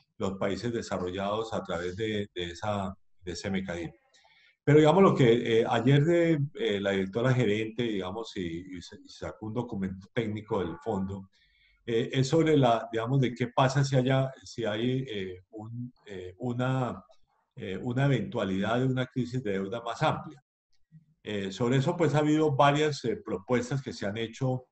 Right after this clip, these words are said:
en los últimos, eh, eh, meses, eh, algunas de las cuales yo reseño, de hecho, en el, en el documento, digamos, unas que son,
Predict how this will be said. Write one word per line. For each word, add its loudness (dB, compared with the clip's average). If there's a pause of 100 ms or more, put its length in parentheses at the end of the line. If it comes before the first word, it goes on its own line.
(420)
en -6
los -4
últimos, -2
eh, -6 (100)
eh, -10
meses, -4
eh, -6
algunas -6
de -2
las -6
cuales -8
yo -8
reseño, -4
de -6
hecho, -10
en -6
el, -12 (540)
en -8
el -4
documento, -2
digamos, -6
unas -4
que -8
son, -10